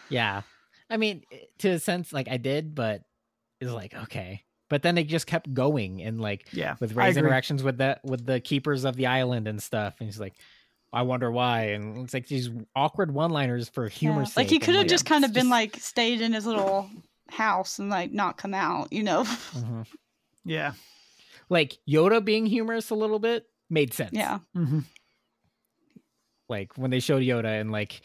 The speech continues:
Speaker 1: just 'cause that's kind of his personality, like,
Speaker 3: Mm-hmm.
Speaker 1: he, it's very an ab-,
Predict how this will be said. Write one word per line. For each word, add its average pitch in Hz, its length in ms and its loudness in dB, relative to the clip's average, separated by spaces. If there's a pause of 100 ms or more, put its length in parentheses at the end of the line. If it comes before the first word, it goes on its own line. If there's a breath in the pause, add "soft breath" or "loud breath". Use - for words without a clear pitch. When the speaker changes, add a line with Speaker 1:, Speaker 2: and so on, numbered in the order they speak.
(140 soft breath)
Speaker 1:
just 165 180 -8
'cause 202 120 2
that's 175 180 0
kind 185 120 0
of 175 60 0
his 160 120 0
personality, 143 520 2
like, 117 200 -2
Speaker 3:
Mm-hmm. 226 300 4
Speaker 1:
he, 143 60 0
it's 123 240 -6
very 135 460 0
an 127 140 -2
ab-, 127 200 0